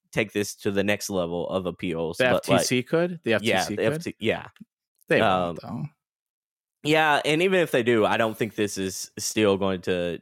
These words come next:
Speaker 1: amount to anything. I think, like, from my understanding, after, like, that, the, that motion has been denied, like, from the majority of cases afterwards, just go on with their acquisitions at that point.
Speaker 2: Yeah.
Speaker 1: So
Speaker 2: I, I mean,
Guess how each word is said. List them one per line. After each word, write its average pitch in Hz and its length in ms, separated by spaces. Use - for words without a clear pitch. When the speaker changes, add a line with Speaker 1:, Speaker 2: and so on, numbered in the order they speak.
Speaker 1:
amount 101 320
to 104 80
anything. 101 360
I 101 120
think, 110 300
like, 101 260
from 117 100
my 123 220
understanding, 107 520
after, 95 520
like, 87 320
that, 98 240
the, 92 320
that 92 200
motion 95 360
has 92 120
been 92 200
denied, 87 560
like, 85 260
from 110 200
the 101 80
majority 104 520
of 92 120
cases 90 420
afterwards, 85 560
just - 240
go 92 160
on 85 340
with 90 120
their 85 200
acquisitions - 720
at 69 140
that - 180
point. - 220
Speaker 2:
Yeah. 85 300
Speaker 1:
So 95 200
Speaker 2:
I, 180 220
I - 60
mean, 214 400